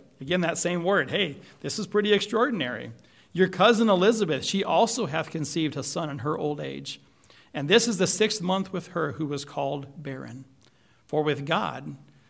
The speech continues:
nothing shall be impossible." Here's the sign. Your cousin Elizabeth, she's pregnant already. She's six months along. How old was she? Is that too hard for God?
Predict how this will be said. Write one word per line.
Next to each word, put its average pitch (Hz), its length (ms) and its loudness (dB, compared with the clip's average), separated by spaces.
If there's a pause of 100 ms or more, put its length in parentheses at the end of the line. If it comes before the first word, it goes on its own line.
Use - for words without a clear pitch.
(220)
nothing 156 640 -6 (160)
shall 135 300 -6
be 127 440 -2 (280)
impossible." 123 880 -12 (1080)
Here's 185 240 2
the 208 100 2
sign. 190 340 -2
Your 151 120 -4
cousin 170 320 -2
Elizabeth, 175 640 -6 (680)
she's 135 220 -6
pregnant 147 320 -4
already. 165 240 -2
She's - 240 -2
six 160 220 -6
months 175 180 0
along. 196 560 -6
How 156 160 2
old 226 160 4
was 254 140 0
she? 262 400 -2 (360)
Is 127 120 -8
that 156 180 2
too 220 140 4
hard 208 240 4
for 226 120 0
God? 220 380 0